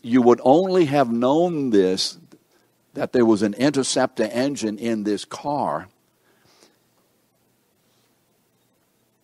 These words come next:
had it been driven in a way to manifest the power. Had I just barely touched the accelerator and moved along, and this guy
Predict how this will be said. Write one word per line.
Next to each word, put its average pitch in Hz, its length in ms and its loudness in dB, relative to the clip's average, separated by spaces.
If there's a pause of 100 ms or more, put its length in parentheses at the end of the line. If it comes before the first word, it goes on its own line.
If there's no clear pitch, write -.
had 117 320 -6
it 117 300 -4
been 110 220 0
driven 127 560 0
in 113 240 -2
a 101 80 2
way 104 460 0
to 104 200 -6
manifest 98 1120 -4 (440)
the 113 120 -2
power. 73 560 -4 (1040)
Had 95 180 -4
I 131 220 0
just 127 280 0
barely 127 380 2
touched 131 460 -4
the 131 160 0
accelerator 113 680 0
and 104 220 -4
moved 120 420 4
along, 101 540 0
and 95 100 -4
this 110 160 0
guy 107 360 -2